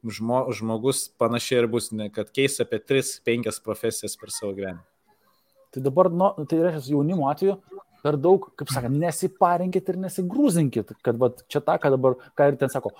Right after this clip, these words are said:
Speaker 2: "Oi, reikia gerai baigti universitetą ir mokyklą, nes įstosi ir va tą jau dirbsi gyvenimą." Nė velnio, jūs nedirbsit visą gyvenimą to, ką jūs ten mokytės. Jūs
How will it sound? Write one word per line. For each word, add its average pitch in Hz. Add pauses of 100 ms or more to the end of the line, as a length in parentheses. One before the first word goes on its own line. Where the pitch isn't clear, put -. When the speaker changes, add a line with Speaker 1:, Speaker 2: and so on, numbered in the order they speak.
(160)
Speaker 2:
"Oi, 185
reikia 180
gerai 180
baigti 175
universitetą 180
ir 185
mokyklą, 185
nes 180
įstosi 196
ir 190
va 185
tą 185
jau 175
dirbsi 147
gyvenimą." 117
Nė 165
velnio, 214
jūs 120
nedirbsit 139
visą 143
gyvenimą 131
to, 135
ką 143
jūs 151
ten 143
mokytės. 151 (260)
Jūs 143